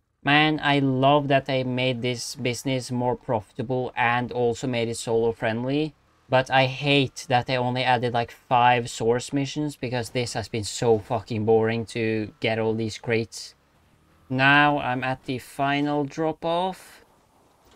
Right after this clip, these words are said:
Come on. Deliver and then leave the area.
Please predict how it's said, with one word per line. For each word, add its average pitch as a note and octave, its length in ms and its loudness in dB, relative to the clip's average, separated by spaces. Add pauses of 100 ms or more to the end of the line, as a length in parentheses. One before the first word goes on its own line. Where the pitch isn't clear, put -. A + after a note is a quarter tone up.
(240)
Come C3+ 80 -2
on. D3 240 -2 (680)
Deliver A#2+ 640 0
and B2 240 -2
then A#2+ 320 -2
leave B2 580 -4
the A#2+ 300 -4
area. B2+ 800 -4